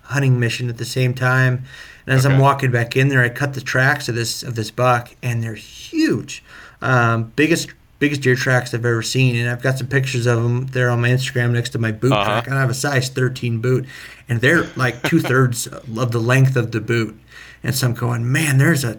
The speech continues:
Speaker 1: hammer of a buck in here." I end up walking through this little valley, end up watching a, a herd of elk through there with a couple nice bulls in it. It was pretty cool to, to see that.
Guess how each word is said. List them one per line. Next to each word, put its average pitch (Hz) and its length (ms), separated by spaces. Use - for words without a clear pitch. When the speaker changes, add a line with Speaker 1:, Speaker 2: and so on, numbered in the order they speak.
Speaker 1:
hammer 180 420
of 113 120
a 117 40
buck 143 360
in 120 80
here." 117 240
I 123 60
end 165 180
up - 180
walking 143 460
through 143 220
this 135 160
little 139 200
valley, 131 760
end 139 180
up 131 100
watching 135 380
a, 120 300
a 127 100
herd 135 240
of 127 100
elk 131 240
through 127 220
there 127 400
with 127 140
a - 20
couple 131 240
nice 127 240
bulls 123 360
in 127 100
it. 120 60
It - 20
was 117 140
pretty 117 200
cool 123 360
to, 120 120
to 117 160
see - 220
that. 127 420